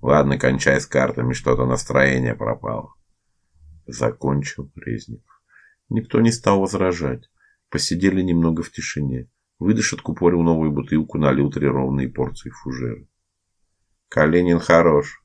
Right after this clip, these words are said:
он нам нужен будет", сказал Резников. После того, как все трое опустошили посуду, закусили тонко нарезанной сырокопчёной колбасой. "Ясно. Других вариантов нет",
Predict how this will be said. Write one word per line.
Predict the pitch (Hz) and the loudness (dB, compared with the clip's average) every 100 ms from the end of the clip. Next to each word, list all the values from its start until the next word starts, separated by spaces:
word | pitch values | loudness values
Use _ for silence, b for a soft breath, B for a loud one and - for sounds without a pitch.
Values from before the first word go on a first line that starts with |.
| - | -8
он | - 73 | -2 2
нам | 76 82 | 2 4
нужен | 80 76 76 73 | 4 2 0 0
будет", | 73 73 71 _ _ _ _ _ _ _ _ | 0 -2 -8 _ _ _ _ _ _ _ _
сказал | - 65 60 65 62 | -6 -2 0 2 0
Резников. | 67 65 73 69 67 - _ _ _ _ _ _ _ _ - | 0 -2 -6 -12 -14 -20 _ _ _ _ _ _ _ _ -2
После | 117 - - | -2 -2 2
того, | 92 92 98 | 4 4 -2
как | - | -10
все | - - | -6 -6
трое | - 80 - | 0 2 4
опустошили | 87 - - - - 67 65 | 2 -2 -4 -4 -2 -4 -2
посуду, | - - - 80 104 _ _ _ _ - | -4 -4 -8 -10 -10 _ _ _ _ -12
закусили | 110 98 - - - 110 107 | -4 -4 -4 -6 0 0 2
тонко | 101 98 - | 0 0 0
нарезанной | 82 78 87 87 87 87 | 0 2 2 0 -2 -4
сырокопчёной | - 71 67 - 62 - 64 67 65 | -4 -4 -4 -4 -8 -6 -8 -8 -10
колбасой. | - - - - - - _ _ _ _ _ _ _ _ - | -10 -8 -10 -12 -18 -20 _ _ _ _ _ _ _ _ -14
"Ясно. | - 85 98 98 - 87 - _ _ _ _ _ | -6 -2 -2 -2 -6 -8 -14 _ _ _ _ _
Других | - 95 107 123 110 | -6 -4 2 2 2
вариантов | 98 101 107 104 87 - - | -2 0 0 0 -4 -10 -10
нет", | 101 95 - - | -8 -8 -10 -14